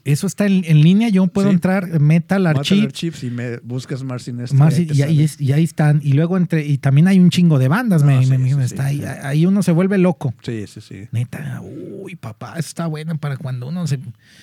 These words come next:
Speaker 1: se quiere, este, meter a la melcocha de la sabrosa, pues el Metal Archives, ¿no?
Speaker 2: Ujú.
Speaker 1: Y, y, y todas se pue-, todas las rolas se escuchan ahí todo.
Speaker 2: Ahí te manda todos los enlaces que
Speaker 1: Ah,
Speaker 2: tiene
Speaker 1: te manda los
Speaker 2: la banda.
Speaker 1: enlaces.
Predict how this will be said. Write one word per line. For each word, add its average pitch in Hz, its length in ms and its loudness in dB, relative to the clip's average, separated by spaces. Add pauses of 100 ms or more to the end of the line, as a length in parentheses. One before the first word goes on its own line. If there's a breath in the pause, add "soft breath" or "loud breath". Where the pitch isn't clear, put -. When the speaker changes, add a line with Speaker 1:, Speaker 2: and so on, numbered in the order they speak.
(300 loud breath)
Speaker 1:
se 127 120 -8
quiere, 151 440 2
este, 123 560 0
meter 123 260 -2
a 180 40 0
la 160 120 0
melcocha 143 560 -2
de 156 100 0
la 135 120 -2
sabrosa, 147 540 2
pues 113 200 -6
el 107 240 -6
Metal 147 340 -4
Archives, 139 460 -2
¿no? 160 80 4
Speaker 2:
Ujú. 131 100 -2 (480 loud breath)
Speaker 1:
Y, 131 80 -2
y, 151 340 -2
y 147 60 0
todas 190 280 -2
se 180 160 -2
pue-, 190 200 -2
todas 185 160 0
las 170 140 0
rolas 180 220 0
se 170 60 0
escuchan 180 460 -2
ahí 151 180 4
todo. 170 180 0
Speaker 2:
Ahí 139 160 0
te 143 180 -4
manda 139 320 -6
todos 143 180 -6
los 139 140 -6
enlaces 127 400 -8
que - 80 -10
Speaker 1:
Ah, 170 200 2
Speaker 2:
tiene 156 160 0
Speaker 1:
te 131 40 0
manda 151 240 0
los 147 180 -2
Speaker 2:
la 123 120 -2
banda. 135 300 -2
Speaker 1:
enlaces. - 340 -14